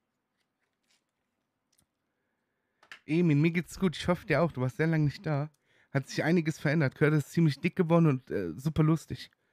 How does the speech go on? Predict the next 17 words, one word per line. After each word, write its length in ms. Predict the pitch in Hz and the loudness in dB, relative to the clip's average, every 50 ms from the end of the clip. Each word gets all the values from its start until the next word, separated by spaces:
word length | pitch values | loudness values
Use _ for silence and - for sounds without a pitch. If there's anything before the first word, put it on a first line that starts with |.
| _ _ _ _ _ _ _ _ _ _ _ _ _ _ _ _ _ _ _ _ _ _ _ _ _ _ _ _ _ _ _ _ _ _ _ _ _ _ _ _ _ _ _ _ _ _ _ _ _ _ _ _ _ _ _ _ _ _ _ _ _ _ _ _ _ _ _ _ _ _ _ _ _ _ _ _ _ _ _ _ _ _ _ _ _ _ _ _ _ _ _ _ _ | _ _ _ _ _ _ _ _ _ _ _ _ _ _ _ _ _ _ _ _ _ _ _ _ _ _ _ _ _ _ _ _ _ _ _ _ _ _ _ _ _ _ _ _ _ _ _ _ _ _ _ _ _ _ _ _ _ _ _ _ _ _ _ _ _ _ _ _ _ _ _ _ _ _ _ _ _ _ _ _ _ _ _ _ _ _ _ _ _ _ _ _ _
Keine 280 | _ - 131 123 123 120 | _ -2 0 2 2 2
Chancen 360 | - - 139 131 123 - 131 131 | 2 2 2 2 2 0 2 2
gegen 120 | 127 127 | 2 2
die 80 | 123 127 | 2 0
Asiaten. 540 | 123 117 123 123 123 127 127 - - 113 - _ _ _ _ _ _ _ _ _ _ _ _ _ _ _ _ _ _ _ _ _ _ _ _ _ _ _ _ - | -2 -2 -2 -2 -2 -2 -4 -6 -10 -16 -18 _ _ _ _ _ _ _ _ _ _ _ _ _ _ _ _ _ _ _ _ _ _ _ _ _ _ _ _ 0
Curtis 240 | - 156 143 - | 2 2 2 2
zockt 160 | - 165 147 - | 0 0 2 2
ihr 60 | 156 | 2
auf 100 | 135 151 | 4 4
einem 80 | 147 | 4
englischen 320 | 147 165 180 175 147 165 - | 4 4 2 2 0 -2 -6
Server, 300 | - - 185 180 175 156 | -2 0 2 2 4 2
wieso 200 | 151 135 151 160 | 2 2 2 2
nicht 160 | 165 156 143 | 2 2 2
auf 140 | 147 - 147 | 0 0 0
einem 100 | 139 135 | 0 2
deutschen? 480 | 143 147 151 143 - - - 143 - | 2 2 2 0 -2 -8 -10 -10 -12